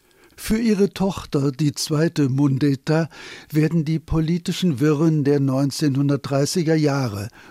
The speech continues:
und der spanische Bürgerkrieg zur prägenden Erfahrung.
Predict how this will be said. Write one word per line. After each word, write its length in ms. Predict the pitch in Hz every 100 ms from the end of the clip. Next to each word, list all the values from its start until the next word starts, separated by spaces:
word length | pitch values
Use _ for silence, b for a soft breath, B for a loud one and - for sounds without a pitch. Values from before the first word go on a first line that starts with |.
| -
und 320 | 147 180 - b -
der 120 | 160
spanische 580 | - - 147 139 143 180
Bürgerkrieg 840 | 135 139 123 113 - 139 113 - _
zur 280 | - 143 127
prägenden 680 | - 135 139 120 131 123 143
Erfahrung. 720 | 151 - 139 120 95 101 -